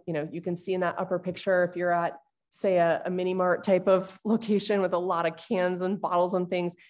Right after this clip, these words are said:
it really traps all that, as well as trapping sediment, um, and debris so that it doesn't get down into that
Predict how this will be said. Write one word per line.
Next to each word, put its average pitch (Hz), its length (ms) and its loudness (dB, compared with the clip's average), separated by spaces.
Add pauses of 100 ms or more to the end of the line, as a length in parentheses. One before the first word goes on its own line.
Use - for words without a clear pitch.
(140)
it 185 140 -4
really 185 180 2
traps 180 400 -8
all 170 140 -2
that, 165 260 0 (240)
as 165 160 -4
well 175 220 4
as 170 120 -4
trapping 165 320 -6
sediment, 156 460 -2 (340)
um, 156 180 -2
and 170 160 -2
debris 160 320 -4
so 156 160 -8
that 165 120 -2
it 170 200 -6
doesn't 170 380 2
get 160 200 -4
down 147 380 0
into 165 320 -2
that 143 260 0